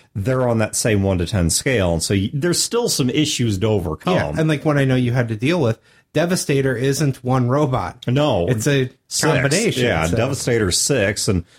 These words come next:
Speaker 1: most of the combiners or mergers or whatever you prefer to call them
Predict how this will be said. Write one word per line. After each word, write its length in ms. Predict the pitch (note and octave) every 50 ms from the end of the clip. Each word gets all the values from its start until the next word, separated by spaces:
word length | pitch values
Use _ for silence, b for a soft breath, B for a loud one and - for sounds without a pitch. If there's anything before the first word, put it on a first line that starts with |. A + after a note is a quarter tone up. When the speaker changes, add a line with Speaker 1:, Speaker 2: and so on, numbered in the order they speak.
| b b _
Speaker 1:
most 560 | A2+ A2+ B2 C3 C3+ D3+ D3+ - - - -
of 160 | B2+ G#2 F2
the 400 | F#2+ G#2+ G#2 G2+ G2 F#2+ F#2 E2+ -
combiners 640 | - G2 F#2+ E2+ F2 F2 F2 F2+ F2+ F2 F2 E2+ D#2+ E2
or 100 | F2 E2
mergers 520 | E2 E2+ F2 F2 F2 E2 F2 E2+ D#2+ E2+
or 40 | E2
whatever 240 | E2+ E2+ F2+ E2 F2+
you 80 | F2 D#2
prefer 280 | - D2+ - - F#2 E2
to 60 | D#2
call 300 | - - C#3 C#3 C3+ G#2
them 240 | F#2+ F2+ E2+ E2+